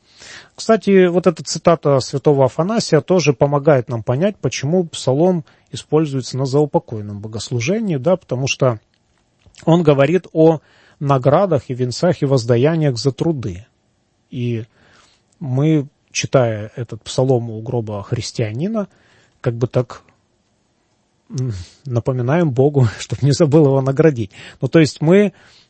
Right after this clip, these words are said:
м, э, свидетельствуем о том, что за его трудами христианскими этого человека последуют награда, венцы, воздаяния и так далее. А тут есть, конечно, такой трудный вопрос.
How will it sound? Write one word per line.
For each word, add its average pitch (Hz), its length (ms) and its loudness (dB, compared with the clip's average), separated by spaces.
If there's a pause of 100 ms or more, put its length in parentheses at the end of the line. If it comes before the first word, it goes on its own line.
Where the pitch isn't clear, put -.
(160)
м, 143 380 -14 (1120)
э, - 60 -16 (880)
свидетельствуем 131 960 0
о 120 40 -2
том, 208 340 0
что 127 520 0
за 147 280 2
его 135 280 0
трудами 165 500 0
христианскими 110 960 -8 (100)
этого 113 280 -6
человека 113 400 -4
последуют 170 560 -4
награда, 135 440 -2
венцы, 110 340 -8
воздаяния 131 580 -4
и 113 40 -12
так 117 200 -10
далее. 98 300 -8 (800)
А 131 180 0
тут 254 220 0
есть, 208 300 2
конечно, 220 360 2
такой 185 280 2
трудный 180 360 2
вопрос. 160 640 0